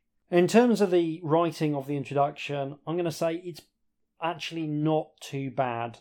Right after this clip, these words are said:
There are, there are probably too many uses of exclamation marks and italics for me to be entirely comfortable with it, but it does create a specific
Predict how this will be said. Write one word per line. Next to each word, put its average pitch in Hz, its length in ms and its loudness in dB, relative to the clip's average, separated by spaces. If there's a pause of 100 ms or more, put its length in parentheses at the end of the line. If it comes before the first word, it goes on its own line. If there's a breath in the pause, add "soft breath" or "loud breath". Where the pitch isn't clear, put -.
(140)
There 151 300 -2
are, 165 160 -2
there 147 160 0
are 160 100 6
probably 156 320 0
too 165 320 -2
many 135 540 -2 (340)
uses 135 960 -8
of 123 580 2 (1040)
exclamation 135 720 -2
marks 127 680 -4 (100)
and 120 720 -6 (500)
italics - 1000 -8 (400)
for 139 140 -6
me 139 120 0
to 120 80 -8
be 131 60 -2
entirely 147 540 -2
comfortable 160 520 -6
with 160 180 -2
it, - 340 -6 (320)
but 165 280 4
it 160 160 -6
does 151 240 0
create 139 540 -4 (100)
a 131 720 -4
specific - 760 -10